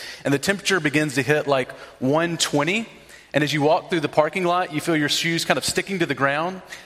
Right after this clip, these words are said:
uh, don't you feel yourself kind of getting tired and start to wonder if maybe this is the judgment of God?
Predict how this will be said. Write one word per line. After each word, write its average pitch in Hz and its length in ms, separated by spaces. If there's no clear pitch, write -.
uh, 160 100
don't 202 260
you 339 80
feel 220 240
yourself 160 520
kind 170 240
of 139 80
getting 151 260
tired 156 540
and 151 140
start 180 240
to 165 100
wonder 175 340
if 160 140
maybe 160 280
this 180 280
is 156 160
the 135 100
judgment 147 440
of 135 180
God? 151 380